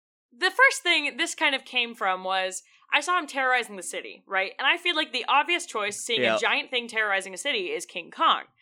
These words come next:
Speaker 1: But the slightly less obvious choice of things terrorizing a city is when the Statue of Liberty is animated by a ghost in Ghostbusters two.
Speaker 2: Yes.
Speaker 1: Or many ghosts. I think it's many ghosts.
Speaker 2: Sure.
Speaker 1: So I was like, "All right,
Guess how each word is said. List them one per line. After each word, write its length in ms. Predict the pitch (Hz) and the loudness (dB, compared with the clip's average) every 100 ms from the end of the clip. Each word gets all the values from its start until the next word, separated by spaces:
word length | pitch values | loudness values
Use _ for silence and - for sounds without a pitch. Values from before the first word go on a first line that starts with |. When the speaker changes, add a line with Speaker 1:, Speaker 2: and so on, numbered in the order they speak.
| - - _ _ | -20 -20 _ _
Speaker 1:
But 240 | 311 285 233 | 2 2 0
the 240 | 277 262 | -2 -2
slightly 440 | - 453 381 269 | -2 -2 -2 -2
less 400 | 240 240 587 - - | -6 0 0 0 -2
obvious 500 | 208 202 196 190 185 | 2 2 2 -4 -6
choice 380 | - 185 165 - | -6 -6 -4 -6
of 140 | - | -10
things 260 | - 208 185 | -6 -6 -4
terrorizing 440 | 214 190 185 180 | -4 -2 -2 -4
a 40 | 165 | -8
city 400 | - 202 175 - _ _ | -6 -4 -6 -12 _ _
is 480 | 233 226 220 214 202 - | 4 6 6 0 -6 -10
when 180 | 226 285 | -2 -2
the 80 | 269 | 2
Statue 340 | 339 330 311 | 2 2 -2
of 100 | 233 | -6
Liberty 540 | 247 330 269 226 180 185 - | -2 -2 0 -2 -2 -4 -6
is 120 | 196 | -2
animated 500 | 214 240 226 208 196 | 0 0 0 -2 0
by 140 | 185 | 0
a 80 | 180 | 0
ghost 320 | 190 202 190 | 0 -2 -4
in 100 | 226 | -6
Ghostbusters 520 | 202 196 175 156 - - | -6 -6 -8 -10 -12 -10
two. 200 | 151 - _ _ - | -12 -12 _ _ -2
Speaker 2:
Yes. 380 | 131 87 - - _ _ _ _ _ _ | 0 0 -2 -10 _ _ _ _ _ _
Speaker 1:
Or 140 | 214 | -4
many 200 | 208 190 | -2 -2
ghosts. 320 | 170 156 85 - | -2 -6 -6 -10
I 80 | 165 | -10
think 220 | 165 147 | -12 -14
it's 140 | - | -14
many 180 | 165 - | -14 -14
ghosts. 420 | - - - - | -16 -14 -14 -6
Speaker 2:
Sure. 180 | - 131 | 2 2
Speaker 1:
So 140 | 143 381 | 4 4
I 320 | 349 370 415 | 6 6 4
was 120 | 381 | 4
like, 180 | 311 277 403 | -2 0 2
"All 140 | 381 | 4
right, 200 | 160 117 | 2 -2